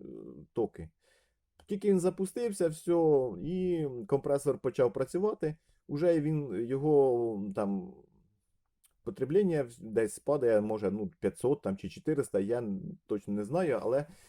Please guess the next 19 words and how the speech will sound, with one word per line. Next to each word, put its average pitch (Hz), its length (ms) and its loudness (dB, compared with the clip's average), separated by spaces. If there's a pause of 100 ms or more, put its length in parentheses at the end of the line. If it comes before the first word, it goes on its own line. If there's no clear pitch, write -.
(160)
набагато, 123 760 -2
може, 110 280 0
і 101 80 -2
втричі, 113 500 -4
чи 95 140 -10
вдвічі 110 500 -10
менше. 101 540 -6 (500)
Так - 220 -6
от, 101 280 -2 (640)
оця 107 260 0
цифра, 170 500 0 (340)
це 131 300 0 (140)
пікова 107 460 0
його, 95 460 -4 (400)
максимальна, 104 1000 0
яку 95 380 -4
він 110 200 -2
може 101 300 0
витримати, 98 720 -2